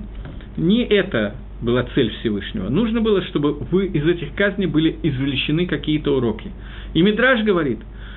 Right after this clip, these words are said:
что египтяне, даже египтяне выучили какие-то уроки. Но основное, уроки выучил Ам Исраэль. Наши аватейну, наши отцы, которые были в Египте,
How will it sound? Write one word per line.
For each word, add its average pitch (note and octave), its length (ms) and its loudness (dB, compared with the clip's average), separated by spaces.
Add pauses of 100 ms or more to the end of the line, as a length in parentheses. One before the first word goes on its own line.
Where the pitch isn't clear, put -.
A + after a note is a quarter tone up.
(200)
что - 120 2
египтяне, G3+ 680 2
даже F3+ 400 4
египтяне C3 600 2
выучили G#2 420 -2
какие-то G#2 420 -2
уроки. G#2+ 260 -2
Но B2+ 140 4
основное, G3 680 2 (300)
уроки G#3 280 4
выучил G3+ 380 2
Ам F3+ 140 4
Исраэль. E3 340 2
Наши E3+ 300 2
аватейну, D#3 500 2
наши C3+ 240 -2
отцы, C3+ 300 0
которые C3 300 0
были C3 200 2
в B2 40 4
Египте, F3 480 -2